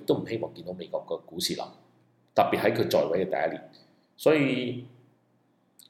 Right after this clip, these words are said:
呃，各方面嘅睇法或者係個數據嚟睇，美國股市未去到冧市嘅時候。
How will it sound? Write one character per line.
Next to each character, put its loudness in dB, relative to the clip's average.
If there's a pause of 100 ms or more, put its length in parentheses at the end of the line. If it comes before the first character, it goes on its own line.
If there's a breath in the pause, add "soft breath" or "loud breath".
呃， 6
各 4
方 6
面 -2
嘅 -2
睇 -4
法 -2 (540)
或 6
者 2
係 6
個 2
數 2
據 2
嚟 -4
睇， -4
美 -4
國 4
股 -2
市 0
未 -6
去 -6
到 -8
冧 -8 (140)
市 -6
嘅 -10
時 -14
候。 -16